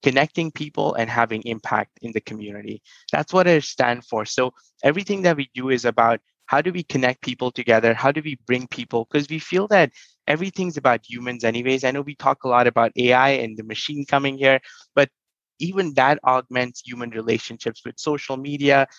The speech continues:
You know, now I can talk to my mom on WhatsApp every day. She's in India. It's just all these things are just all about connecting people together from different parts of the world, sharing experiences with each other. And I'm just such a big fan of that. I feel that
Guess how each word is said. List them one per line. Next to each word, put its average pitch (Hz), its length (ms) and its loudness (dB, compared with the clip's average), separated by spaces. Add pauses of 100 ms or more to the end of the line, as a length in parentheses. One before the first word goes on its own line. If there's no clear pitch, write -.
(260)
You 117 80 -10
know, 120 140 -6
now 127 200 4
I 135 80 2
can 127 160 -6
talk 127 280 0
to 131 100 -6
my 120 140 2
mom 123 420 0 (140)
on 120 180 2
WhatsApp 123 600 2
every 120 260 -4
day. 120 160 2
She's 117 260 -10
in 110 120 -6
India. 127 440 2 (320)
It's 165 140 0
just 202 260 -8 (160)
all 190 220 4
these 202 200 -4
things 160 300 0
are 139 100 4
just 143 240 -8
all 139 220 4
about 135 260 2 (200)
connecting 123 500 -2
people 123 340 -8
together 113 540 0 (240)
from - 140 -16
different 139 400 -2
parts 127 280 0
of 120 120 -6
the 120 140 -10
world, 117 360 2 (240)
sharing 147 380 0
experiences 127 580 -6
with 117 160 -12
each 117 180 -12
other. 117 360 2
And 135 100 -4
I'm 135 160 0
just 143 180 -6
such 135 200 -6
a 117 40 -8
big 117 220 -2
fan 110 300 0
of - 120 -14
that. 107 160 -2
I 113 120 0
feel 139 260 0
that 131 280 4